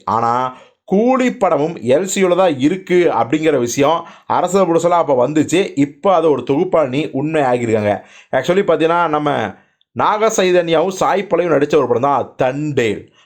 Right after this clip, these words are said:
அந்த படத்தோட தமிழ் பதிப்புக்காக பிரஸ் மீட்ல கலந்துருக்காங்க. அதுல சீஃப் கெஸ்டா நம்ம கார்த்தியும் கலந்துருக்காரு. அங்க பேசுற நிகழ்ச்சி தொகுப்பாளர் என்ன சொன்னாங்கன்னா, "சார், இந்த லோகேஷோட எல் சி யூல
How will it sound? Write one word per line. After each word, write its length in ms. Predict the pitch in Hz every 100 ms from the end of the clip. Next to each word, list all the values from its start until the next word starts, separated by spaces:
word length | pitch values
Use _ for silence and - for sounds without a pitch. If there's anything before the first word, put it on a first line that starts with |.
| -
அந்த 280 | 120 165 170
படத்தோட 560 | 165 175 185 175 151
தமிழ் 340 | - 139 180 180
பதிப்புக்காக 760 | 143 151 156 143 131 135 156 -
பிரஸ் 300 | 131 131 156
மீட்ல 40 |
கலந்துருக்காங்க. 640 | 147 117 123 131 117 113
அதுல 260 | 151 131 123
சீஃப் 240 | - 147
கெஸ்டா 180 | 139 151
நம்ம 100 | 131 -
கார்த்தியும் 420 | 120 139 147 127
கலந்துருக்காரு. 540 | 113 123 107 101 156 160 - -
அங்க 540 | 123 170 196 202 214 -
பேசுற 400 | 190 214 208 175
நிகழ்ச்சி 380 | 143 185 180
தொகுப்பாளர் 420 | 143 139 147 151 135
என்ன 120 | 135
சொன்னாங்கன்னா, 680 | 151 139 135 143 127 143 151 - _
"சார், 540 | - 160 165 131 92 - _
இந்த 680 | - 135 190 185 185 170 110 101
லோகேஷோட 760 | 147 190 - 190 185 175 160 135
எல் 180 | 139
சி 240 | 165 190 160
யூல 460 | 143 139 151 160